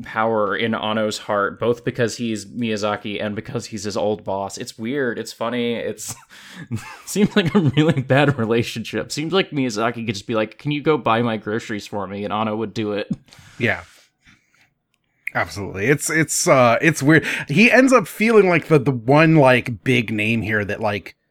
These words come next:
Speaker 2: gets, like, he, he just comes across as, like, a normal person in the middle of this weird pressure cooker situation. Um, he made
Speaker 1: Mm-hmm.
Speaker 2: Ava, but he's not, like, weird about it. <laughs>
Speaker 1: Yeah, yeah. <laughs> Like, uh, Miyazaki is always like,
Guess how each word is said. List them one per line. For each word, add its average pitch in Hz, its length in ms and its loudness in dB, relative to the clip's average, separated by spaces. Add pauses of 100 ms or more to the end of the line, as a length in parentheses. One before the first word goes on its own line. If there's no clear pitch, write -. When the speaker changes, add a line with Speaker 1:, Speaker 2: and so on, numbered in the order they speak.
(580)
Speaker 2:
gets, 110 300 -2 (180)
like, 131 240 4
he, 135 320 -8
he 156 160 0
just 202 180 0
comes 180 200 2
across 165 320 4
as, 139 80 -6
like, 135 120 0
a 131 40 0
normal 127 280 4
person 135 400 2
in 120 60 2
the 113 80 0
middle 123 220 6
of 117 80 4
this 104 180 0
weird 110 300 0
pressure 127 320 0
cooker 131 260 -2
situation. 113 720 0 (420)
Um, 101 600 0
he 143 100 8
made 180 140 8
Speaker 1:
Mm-hmm. 185 80 6
Speaker 2:
Ava, 151 240 6
but 123 100 2
he's 127 140 2
not, 160 160 2
like, 131 240 6
weird 117 320 4
about 92 280 0
it. 107 240 -2
<laughs> - 480 -6 (600)
Speaker 1:
Yeah, 123 440 0
yeah. 104 400 -2 (380)
<laughs> - 380 -14
Like, - 260 -4 (140)
uh, 151 80 -6 (400)
Miyazaki 139 580 0
is 110 100 2
always 110 300 2
like, 98 200 -6